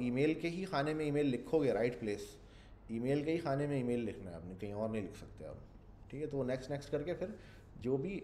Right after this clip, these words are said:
exact format में आपको, जब तक आप सही data नहीं लिखते वो आपको आगे नहीं जाने देता, ठीक है। बावजूद इसके कि उसको overwrite किया जा सकता है, right, inspect element करके मैं उसका type हटा दूँ तो कुछ भी लिख के आगे कर दूँ, लेकिन वो काम नहीं करेगा, ठीक है। तो वो क्या करते हैं कि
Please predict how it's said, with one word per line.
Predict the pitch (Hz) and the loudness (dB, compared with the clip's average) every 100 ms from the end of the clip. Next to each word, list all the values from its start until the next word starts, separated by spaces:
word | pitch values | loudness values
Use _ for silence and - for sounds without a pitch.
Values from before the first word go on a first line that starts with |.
| 117 | -6
exact | 113 117 143 | -2 -2 -2
format | - 117 107 110 120 131 | 2 2 4 2 0 0
में | 120 | -2
आपको, | - 151 160 - | -2 -6 -6 -8
जब | 101 107 | -4 0
तक | 135 135 | 2 4
आप | 135 | 2
सही | 123 135 | 2 2
data | 123 127 | 2 2
नहीं | 135 | 2
लिखते | 135 131 151 | 0 0 2
वो | 147 | 2
आपको | 123 131 | 4 2
आगे | 101 101 | 2 0
नहीं | 101 | -4
जाने | 78 76 | -6 -8
देता, | 73 - 80 - - - - | -12 -14 -18 -18 -20 -18 -8
ठीक | 143 | -4
है। | 147 | 2
बावजूद | 123 151 220 | 4 4 0
इसके | 214 - | 0 0
कि | 208 | 2
उसको | 196 196 185 | 0 2 4
overwrite | 160 160 165 165 | 4 6 4 4
किया | 160 | 2
जा | 156 135 | 4 4
सकता | 135 - 156 | 2 -4 0
है, | |
right, | 147 123 123 | 2 2 0
inspect | 123 - 139 139 | -4 -2 0 2
element | 131 131 131 | 2 2 4
करके | 131 127 | 2 4
मैं | 131 | 2
उसका | 131 139 | 2 2
type | 117 113 127 | 2 2 2
हटा | 113 110 | 4 4
दूँ | 120 | 2
तो | 117 | 0
कुछ | 107 | -4
भी | 92 | -2
लिख | 113 107 | -2 0
के | 113 | -2
आगे | 104 | -2
कर | 101 92 | -4 -6
दूँ, | 90 - - - - | -8 -12 -16 -10 -2
लेकिन | 131 147 | 0 2
वो | - | 0
काम | 101 104 | 0 0
नहीं | 110 | 0
करेगा, | 107 95 92 - - - - - | 0 -2 -6 -10 -16 -18 -18 -14
ठीक | - | -14
है। | - - - - | -14 -14 -16 -10
तो | 131 | -4
वो | 127 | -2
क्या | 160 170 | 0 2
करते | 160 139 156 | 2 0 -2
हैं | 175 | -2
कि | 190 | -4